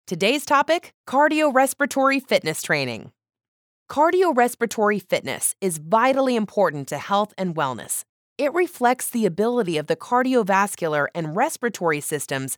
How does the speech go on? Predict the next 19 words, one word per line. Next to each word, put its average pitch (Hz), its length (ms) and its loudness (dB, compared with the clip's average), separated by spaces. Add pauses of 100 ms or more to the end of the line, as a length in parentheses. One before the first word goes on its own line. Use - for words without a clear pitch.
(120)
to 240 100 -4
supply 233 540 2
oxygen-rich 247 920 0
blood 175 440 2
to 175 100 -8
skeletal 233 540 0
muscles 185 560 -2 (120)
during 240 300 2
sustained 233 680 -4
physical 190 400 -2
activity. 135 560 -6 (800)
Cardiorespiratory 240 1160 2
training 160 440 -4
should 170 240 -6
be 226 180 -2
a 151 60 0
top - 420 -4
priority 202 580 0
when 156 200 -4